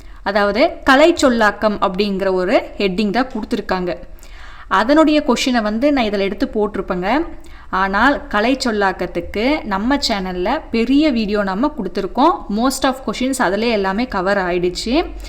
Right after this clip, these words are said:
So, அதனால தான் இந்த பேஜ் இன்னைக்கு எம்டியா இருக்கு. இதுக்கு முன்னாடி வரைக்கும் லெவன்த் தமிழ் இயல் ஒண்ணுல இருந்து ஆறு வரைக்குமே line by line questions நம்ம பார்த்து முடிச்சிட்டோம்.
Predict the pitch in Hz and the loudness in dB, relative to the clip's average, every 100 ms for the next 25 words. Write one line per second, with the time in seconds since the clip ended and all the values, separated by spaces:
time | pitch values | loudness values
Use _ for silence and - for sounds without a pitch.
0 | - - - - 254 208 214 247 226 202 | -12 -12 -8 2 4 4 2 2 2 2
1 | 233 320 330 220 208 208 208 196 320 339 | 4 2 2 0 0 0 0 2 2 2
2 | 220 208 208 262 180 180 180 190 180 170 | 2 -2 -2 -2 0 -2 -2 -2 -2 -2
3 | - 175 175 165 - - - - - - | -2 0 0 -2 -12 -16 -16 -18 -18 -16
4 | - - - - - - 226 247 285 269 | -18 -16 -18 -18 -18 -4 0 0 2 2
5 | 214 208 202 196 180 175 208 311 - - | 2 2 2 2 0 0 2 2 0 -8
6 | - - - 220 226 320 339 359 214 202 | -10 -8 -2 2 4 4 4 4 2 4
7 | 294 226 214 254 247 208 220 262 220 208 | 2 2 2 4 4 0 2 2 2 2
8 | 294 339 208 214 269 240 202 208 233 320 | 0 0 2 2 4 2 0 0 0 2
9 | 226 214 226 214 202 196 185 - 240 - | 2 0 0 0 0 -2 -4 -2 -2 -2
10 | 208 180 196 175 185 175 170 170 185 247 | -4 -2 0 0 -2 -2 -4 -6 -2 0